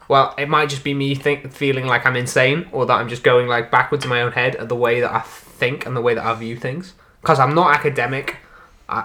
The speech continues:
at all. I don't learn that way, so I just feel like the way I learn is completely backwards. But even when I'm doing a good job and I've learned something really cool, I always doubt it because I've never been taught it a right way. I've always done it my own f-,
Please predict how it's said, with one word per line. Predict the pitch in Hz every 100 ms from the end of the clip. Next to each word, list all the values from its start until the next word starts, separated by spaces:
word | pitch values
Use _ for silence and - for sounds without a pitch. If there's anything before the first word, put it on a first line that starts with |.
| -
at | 143 139
all. | 143 135 139
I | 127
don't | 139 143 131
learn | 131 131 135
that | 131 120
way, | 135 135 156
so | 127
I | 127
just | 131
feel | 147 127
like | 123
the | 123
way | 135 139
I | 131
learn | 127 120 117 117 117 -
is | 120 117
completely | - 131 - 127 117
backwards. | 113 123 110 110 - -
But | 185
even | 190 185
when | 196
I'm | 170
doing | 190 170
a | 147
good | 156
job | - 156 123 131
and |
I've | 123 120
learned | 139 139
something | 139 131 123
really | 135 135 127
cool, | - 135 95 117 - - - _ -
I | 113 127 -
always | 143 131 127 120
doubt | 139 117 -
it | 101 -
because | - 123 110
I've | 87 107
never | 123 127 120 113
been | 110 110 110
taught | - 123 123
it | -
a | 110
right | 110 117 110
way. | 123 185 220
I've | 107
always | 110 107
done | - 113
it | 110
my | 107
own | 110
f-, | 113 - - _